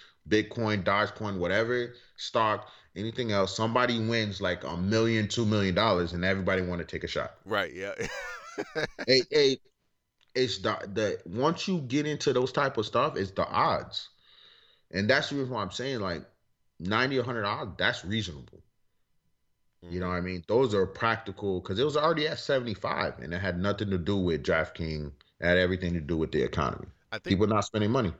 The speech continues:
Speaker 2: I think I'm gonna take a different approach on DraftKings than I took on Square and Teladoc. So I think that, like, unless they have some big news come out, or so, not really, like, big news, but something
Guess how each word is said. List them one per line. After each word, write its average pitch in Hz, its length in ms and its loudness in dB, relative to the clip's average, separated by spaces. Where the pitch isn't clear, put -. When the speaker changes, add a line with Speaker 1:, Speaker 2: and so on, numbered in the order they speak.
Speaker 2:
I 107 80 -6
think 156 160 -8
I'm 170 120 -4
gonna 156 200 -6
take 123 200 -12
a 98 40 -10
different 92 380 -8
approach 85 480 -10
on 76 160 -16
DraftKings 71 760 -14
than 69 120 -16
I 65 180 -16
took - 340 -20
on 65 460 -20
Square 76 840 -14
and 57 460 -20
Teladoc. 73 540 -14
So 120 200 -2
I 131 180 0
think 185 380 -14
that, 95 280 -8
like, 92 340 -8
unless 117 380 -6
they 151 140 -4
have 143 220 -10
some 71 260 -16
big 98 340 -12
news 101 600 -18
come 107 240 -14
out, 107 180 -14
or 95 120 -10
so, - 180 -18
not 147 200 -12
really, 107 140 -10
like, 73 140 -12
big 78 160 -18
news, 73 220 -18
but 78 120 -20
something 80 400 -12